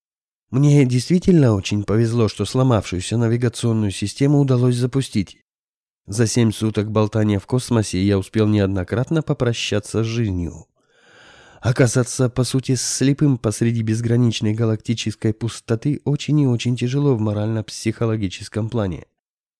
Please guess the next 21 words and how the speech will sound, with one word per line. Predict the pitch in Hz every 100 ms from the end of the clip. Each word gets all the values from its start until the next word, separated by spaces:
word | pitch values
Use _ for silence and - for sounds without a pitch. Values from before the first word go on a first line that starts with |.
| _ _ _ _
Если | 117 120 123
бы | 120 117 110 101 85
не | - 131
мой | 143 123 101
большой | 104 98 120 104
боевой | 101 101 98 92
опыт, | 87 92 135 - _ _ _
всё | - 135
могло | 143 143 151
бы | 135
закончиться | 127 123 - 110 - 113 139
неврологическим | 147 143 143 135 120 104 117 - 127
стационаром. | - 139 - 143 147 131 85 82 _ _ _ _ _ _
Причём | - 127 143 151
тут | 147 147
шпионаж? | - - 135 135 101 78 - _ _ _ _ _
Я | - 120 123 117
закалённый | 95 127 131 143 147 120 110
в | 104
боях | 123 131 120
ветеран, | 127 135 151 120 90